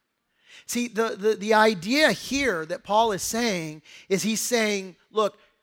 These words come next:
you need the Holy Spirit's power in your life to be able to honor the Lord with a purified life." That's the idea. And, and, and so,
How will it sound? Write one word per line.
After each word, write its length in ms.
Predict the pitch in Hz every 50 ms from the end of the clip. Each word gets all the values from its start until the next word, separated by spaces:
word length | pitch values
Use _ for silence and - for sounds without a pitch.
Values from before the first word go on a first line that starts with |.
| _ _ _ _
you 320 | 139 135 147 165 208 247 269
need 220 | 254 247 226 170
the 80 | 165 160
Holy 320 | 131 175 180 165 151 143
Spirit's 640 | - - - - - - 185 180 156 123 - - -
power 480 | - - - 170 190 214 220 175 151 143
in 80 | 135 131
your 160 | 123 113 113
life 680 | 120 135 156 156 131 123 - _ _ - - - _ _ _ _ _ _ _ _ _ _ _ _ _ _ _
to 100 | - 185
be 220 | 156 170 185 196
able 240 | 208 214 220 196 190
to 140 | 165 165 - -
honor 380 | 165 175 190 202 214 214 196
the 80 | 165 165
Lord 480 | 160 147 147 147 151 143 147 151 151 _ _ _ _ _
with 160 | 160 175 165 156
a 60 | -
purified 680 | - - - 202 214 214 196 - - 165 151 151 139 131
life." 640 | 135 135 135 135 123 110 127 - - - - - _ _ _ -
That's 240 | 175 190 196 - -
the 220 | - 208 190 175
idea. 520 | 160 165 165 151 123 135 143 147 147 131 - - _ _ _ _ _ _ _ _ _ - - _ -
And, 180 | 202 208 214 214
and, 280 | 208 214 214 214 240 -
and 240 | 214 202 202 202 -
so, 280 | - - 220 214 185